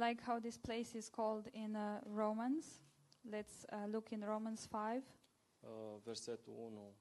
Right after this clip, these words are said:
Speaker 1: Verse
Speaker 2: și
Speaker 1: one
Speaker 2: doi.
Speaker 1: and two.
Speaker 2: "Deci, fiindcă suntem socotiți neprihăniți, prin credință avem pace cu Dumnezeu, prin Domnul nostru Iisus Hristos.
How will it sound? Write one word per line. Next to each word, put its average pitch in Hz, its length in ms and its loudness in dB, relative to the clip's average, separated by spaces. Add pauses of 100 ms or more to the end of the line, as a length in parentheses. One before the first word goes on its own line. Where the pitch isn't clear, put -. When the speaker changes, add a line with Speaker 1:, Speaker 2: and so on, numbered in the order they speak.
(100)
Speaker 1:
Verse 220 400 -4
Speaker 2:
și - 60 -8
Speaker 1:
one 202 400 -2
Speaker 2:
doi. 214 280 -6 (460)
Speaker 1:
and 208 260 -6
two. 185 100 -10 (320)
Speaker 2:
"Deci, 123 260 -2
fiindcă 135 280 -2
suntem 139 520 -4
socotiți 135 640 -6
neprihăniți, 120 800 -6 (260)
prin 120 260 -6
credință 117 840 -4 (360)
avem 113 320 -4
pace 117 340 -4
cu 117 140 -10
Dumnezeu, 110 680 -6 (400)
prin 117 220 -6
Domnul 127 360 -2
nostru 117 400 -6
Iisus 110 380 -10
Hristos. 113 680 -10